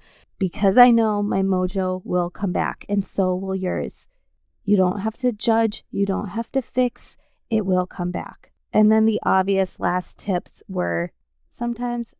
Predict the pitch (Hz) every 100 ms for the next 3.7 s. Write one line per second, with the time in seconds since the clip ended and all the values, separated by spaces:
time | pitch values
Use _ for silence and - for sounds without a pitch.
0 | _ 196 - 190 185 - _ - 226 226
1 | 220 - 185 - _ _ 214 214 214 214
2 | 226 220 - _ _ _ 220 220 208 202
3 | - 220 208 196 202 196 -